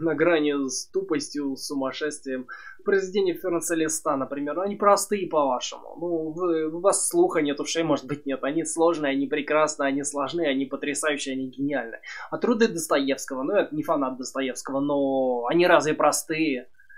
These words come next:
Это разве так, ну, это разве Дарья Донцова прочитала, так, ну, все понятно, отлично, хорошо. Все гениальное просто. Нет,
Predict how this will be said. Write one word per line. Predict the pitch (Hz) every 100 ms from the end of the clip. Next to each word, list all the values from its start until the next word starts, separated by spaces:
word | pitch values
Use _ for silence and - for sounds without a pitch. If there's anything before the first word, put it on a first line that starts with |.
| - -
Это | 151
разве | 175 175 156
так, | 156 143 147
ну, | 147 131
это | 131
разве | 160 151 139
Дарья | 151 151
Донцова | 139 143 196 180
прочитала, | - - 156 170 170
так, | 139
ну, | 247 247
все | 185 156
понятно, | 143 135 127 123 123
отлично, | 131 127 -
хорошо. | - 123 120 123 - - - -
Все | - 202
гениальное | 160 143 143 131
просто. | 117 127 120 - - - _ - _ _ - -
Нет, | 131 139 139